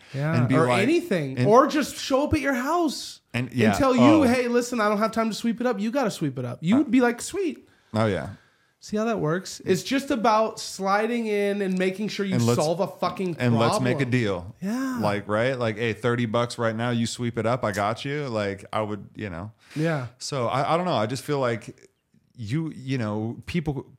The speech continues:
Speaker 2: customize their business too. Like we were talking about, you know, if you wanna, if you're a detail shop, you know, I was like, "Oh, hey, Cody, have you ever thought about doing, like,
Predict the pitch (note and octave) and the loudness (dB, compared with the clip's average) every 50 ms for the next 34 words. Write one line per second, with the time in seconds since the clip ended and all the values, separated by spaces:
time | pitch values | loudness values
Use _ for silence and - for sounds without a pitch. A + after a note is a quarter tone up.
0 | - - - C#3+ C#3 - - - C3+ A#2+ A#2 A2+ G#2+ G#2+ G#2 G2+ G#2 G#2 F#2 F#2+ | -8 -4 -2 -2 -2 -2 -4 -6 -2 0 0 2 2 2 2 0 0 -2 -2 -2
1 | A2 G2+ F#2+ E2+ G2+ G2 F#2+ E2+ F2+ F#2 F2+ F2+ - - - - C3 A#2+ G2 D#2+ | -2 -2 -2 0 -2 -2 -2 -2 -4 -6 -6 -6 -8 -10 -10 -6 -4 -4 -4 -4
2 | D#2 E2 G2 G#2 G#2 G#2+ A#2+ B2 A#2+ G#2 F#2+ - G2+ F2+ E2+ - F2+ F2 E2+ D#2 | -4 -4 -4 -4 -2 -2 -2 -2 -2 -2 -4 -4 -4 -6 -6 -6 -6 -8 -6 -6
3 | E2+ D#2+ D#2 D2+ D2 - F#2 F2+ F2 F2 F2 F2 F2 - - G2+ G2 F#2+ F2+ F#2+ | -4 -4 -4 -6 -6 -6 -6 -6 -4 -4 -4 -4 -6 -6 -6 -6 -4 -4 -2 -2
4 | F#2+ F#2 F2+ F2 E2 C#2+ D2 F#2+ - - G#2 F#2+ F2 E2 G#2 G2+ F#2+ - - G2+ | -2 -2 -2 -4 -4 -6 -8 -8 -8 -6 -4 -4 -4 -4 -4 -6 -6 -4 -6 -6
5 | F#2 E2+ E2 - - F2+ E2+ E2 - - - F#2 F2+ F2 F#2+ G2 F#2+ F2 E2+ - | -4 -6 -6 -6 -6 -4 -4 -4 -6 -8 -8 -10 -8 -8 -8 -6 -6 -8 -8 -6
6 | - C3+ C#3 B2 A2 A2 A#2 - - C3 B2 A2+ G2+ G2 F#2+ G#2 G2+ G2 F#2 F#2 | -4 -2 -2 0 0 -2 -4 -4 -4 -4 -4 -4 -4 -4 -4 -6 -6 -6 -8 -10
7 | G2+ - F2 G2+ G2 F#2+ F2 F#2 F#2 F2 F2 F2 G2+ G2 F#2 F#2 F2 F2 E2+ D#2+ | -10 -8 -6 -4 -4 -4 -4 -4 -4 -4 -4 -6 -6 -6 -6 -6 -6 -6 -6 -8
8 | D#2 - _ | -8 -10 _